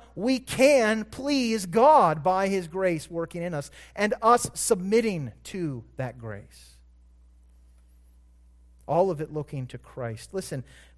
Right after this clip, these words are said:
we, we think of this power, we think of this, this grace that's given to us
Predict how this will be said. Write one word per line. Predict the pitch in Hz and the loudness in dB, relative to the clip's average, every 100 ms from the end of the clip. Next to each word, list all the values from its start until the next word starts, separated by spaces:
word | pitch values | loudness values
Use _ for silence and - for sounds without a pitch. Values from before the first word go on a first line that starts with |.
| - | -20
we, | 165 214 - _ _ - | -10 -10 -10 _ _ -16
we | 180 226 | -10 -8
think | - 240 233 | -4 -2 -2
of | 175 | -6
this | 165 - | -8 -8
power, | - 190 190 196 | -6 -4 -2 -4
we | 185 | -8
think | 147 - - | -10 -10 -10
of | 160 | -8
this, | 151 - - | -8 -10 -12
this | 151 135 | -14 -14
grace | 135 151 185 208 | -8 -4 -2 -4
that's | 170 139 | -8 -8
given | 156 180 180 | -8 -6 -8
to | - 165 | -8 -6
us | 165 - | -6 -8